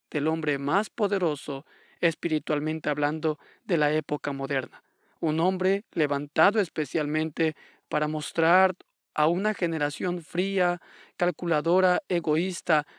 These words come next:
las realidades de las cosas de Dios y para enseñar a la iglesia cuánto poder podría tener si solo fuera lo suficientemente sabia como para tomarse del brazo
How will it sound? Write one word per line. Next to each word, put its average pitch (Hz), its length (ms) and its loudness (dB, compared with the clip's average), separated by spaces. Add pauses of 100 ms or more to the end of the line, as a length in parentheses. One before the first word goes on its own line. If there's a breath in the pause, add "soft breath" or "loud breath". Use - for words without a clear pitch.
las 185 340 4
realidades 185 800 2
de 170 100 0
las 151 200 0
cosas 165 420 -2
de 147 120 -4
Dios 165 320 2 (360 soft breath)
y 170 100 -4
para 151 200 0
enseñar 156 540 0 (120)
a 147 100 0
la 151 60 -2
iglesia 156 580 -2 (340 soft breath)
cuánto 208 800 0
poder 180 440 2
podría 160 440 0
tener 160 500 -4 (280 loud breath)
si 214 180 -2
solo 240 300 2
fuera 208 320 2
lo 214 100 2
suficientemente 196 1160 -2
sabia 180 500 -2 (240 loud breath)
como 196 240 -2
para 185 240 2
tomarse 185 720 0
del 143 180 -2
brazo 170 540 0